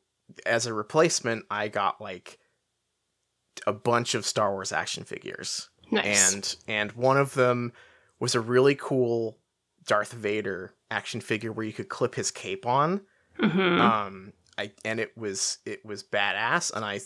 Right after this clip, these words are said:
Speaker 1: loved it, and then I lost it, and I, I've always felt sad, so, you know, if I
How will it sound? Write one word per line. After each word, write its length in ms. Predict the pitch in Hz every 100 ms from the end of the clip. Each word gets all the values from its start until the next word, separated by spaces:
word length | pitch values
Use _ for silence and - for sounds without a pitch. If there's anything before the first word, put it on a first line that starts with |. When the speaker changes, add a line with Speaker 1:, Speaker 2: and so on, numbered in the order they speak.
| - -
Speaker 1:
loved 300 | 98 110 120
it, 200 | 151 156
and 160 | 123 120
then 80 | 104
I 80 |
lost 420 | 104 110 113 143 165
it, 140 | 156
and 100 | 113
I, 140 | 101 95
I've 180 | - 95
always 320 | 101 113 123 -
felt 180 | 107
sad, 360 | - 120 120 143
so, 220 | - 117
you 140 | 95 117
know, 100 | 113
if 100 | 107
I 160 | 104